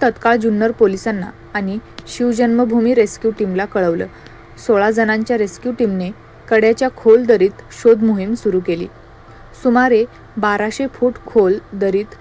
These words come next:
शोध घेतला जात होता. प्रत्येक पावलागणिक उत्सुकता वाढत होती आणि मग जे समोर आलं, त्याने सर्वांनाच धक्का बसला.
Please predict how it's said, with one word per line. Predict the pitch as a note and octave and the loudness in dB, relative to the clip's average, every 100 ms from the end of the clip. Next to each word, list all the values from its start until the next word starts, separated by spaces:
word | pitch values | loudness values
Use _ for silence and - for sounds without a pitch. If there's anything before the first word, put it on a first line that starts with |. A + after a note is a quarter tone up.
| - | -8
शोध | - G#3 G#3 A#3+ - | 0 0 -2 -12 -16
घेतला | G3+ F#3+ G3 G3 | -12 -8 -4 -4
जात | F#3 F#3 | -4 -6
होता. | F3+ - - - - - - - - - | -12 -14 -18 -20 -20 -20 -20 -20 -20 -8
प्रत्येक | G3+ F3+ - C4 - | -8 -4 -2 -2 -2
पावलागणिक | A3 G3+ G#3 A3+ G3+ G#3+ - - | 0 2 0 0 -2 -4 -8 -8
उत्सुकता | G#3+ - G3+ G#3+ | -8 -8 -6 -4
वाढत | G3+ F#3 F#3 F#3+ | -2 -2 -2 -4
होती | G#3+ F3+ F#3 - - - - - - | -8 -8 -12 -16 -20 -20 -20 -20 -12
आणि | F#3+ G3 | -6 -4
मग | G3+ F#3+ - - - - F#3+ | -4 -4 -8 -18 -20 -12 2
जे | A#3+ | 2
समोर | C4 B3+ A#3 | 2 0 0
आलं, | A3 F3+ G3 - - - - - | 0 0 -4 -10 -20 -20 -20 -8
त्याने | F#3+ F#3 | -6 -4
सर्वांनाच | G3+ G#3 F#3+ F3+ F3+ A3+ | -6 -8 -6 -6 -6 -6
धक्का | G#3 G3+ F#3+ | -6 -8 -8
बसला. | F#3 F3+ - | -8 -10 -14